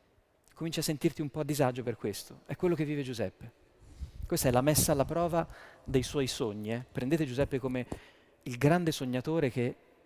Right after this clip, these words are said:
comincia, eh, a entrare in collisione con la realtà. Cosa succede a Giuseppe?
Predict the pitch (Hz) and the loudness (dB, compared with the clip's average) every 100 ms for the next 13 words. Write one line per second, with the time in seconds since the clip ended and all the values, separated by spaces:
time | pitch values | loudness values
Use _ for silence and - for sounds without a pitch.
0 | _ - 147 170 - 170 151 - - 151 | _ -4 -2 -2 0 0 0 -2 -10 -12
1 | 143 - - - 131 131 147 143 127 156 | -14 -16 -16 -8 -4 2 2 2 0 0
2 | 143 131 143 127 123 120 113 101 101 107 | 0 0 -2 0 0 0 -2 -4 -8 -8
3 | _ _ _ _ _ _ _ _ _ _ | _ _ _ _ _ _ _ _ _ _
4 | _ _ _ _ _ _ _ _ _ _ | _ _ _ _ _ _ _ _ _ _
5 | _ _ _ _ _ _ _ _ _ _ | _ _ _ _ _ _ _ _ _ _
6 | _ _ _ _ _ _ _ _ _ _ | _ _ _ _ _ _ _ _ _ _
7 | _ _ - - - - - _ _ - | _ _ -20 -20 -20 -20 -20 _ _ -2
8 | 277 180 - 131 120 131 120 104 - 110 | 0 2 2 4 4 4 4 4 2 -8